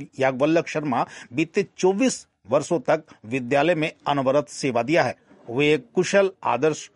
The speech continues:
और लोकप्रिय कार्यालय प्रमुख की विशेषताओं की संपूर्णता को समेटते हुए एक अलग पहचान बनाई है। प्रधानाचार्य ने कहा कि जिनकी नियुक्ति होती है, उनकी सेवानिवृत्ति अवश्य होती है। व्यवहारिक जीवन के समान ही उनका आध्यात्मिक जीवन भी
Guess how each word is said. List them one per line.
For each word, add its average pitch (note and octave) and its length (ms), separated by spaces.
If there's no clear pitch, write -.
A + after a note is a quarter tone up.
और A#2 200
लोकप्रिय E3+ 680
कार्यालय C3+ 380
प्रमुख C#3+ 460
की C#3 160
विशेषताओं D3+ 680
की D3 200
संपूर्णता E3+ 640
को C#3+ 140
समेटते C3+ 480
हुए B2 280
एक C#3 220
अलग D#3+ 240
पहचान B2+ 400
बनाई C#3+ 260
है। C#3+ 240
प्रधानाचार्य A3 560
ने A#3+ 120
कहा G#3+ 340
कि - 340
जिनकी D#3+ 320
नियुक्ति E3 360
होती F3 340
है, F3+ 80
उनकी D#3 220
सेवानिवृत्ति C#3 800
अवश्य B2+ 340
होती C3 280
है। A2+ 120
व्यवहारिक B2+ 440
जीवन C3+ 280
के C#3+ 120
समान C#3+ 340
ही D#3+ 60
उनका D3 240
आध्यात्मिक C3+ 720
जीवन C3 340
भी C#3+ 180